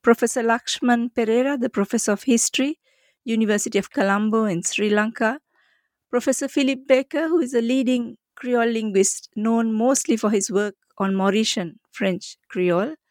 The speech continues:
and Professor Theodora Beynon, a theoretical linguist and the head of linguistics at the School of Oriental and African Studies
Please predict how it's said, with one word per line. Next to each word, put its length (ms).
and 180
Professor 420
Theodora 560
Beynon, 580
a 40
theoretical 640
linguist 640
and 220
the 60
head 260
of 160
linguistics 800
at 160
the 80
School 320
of 120
Oriental 540
and 160
African 420
Studies 640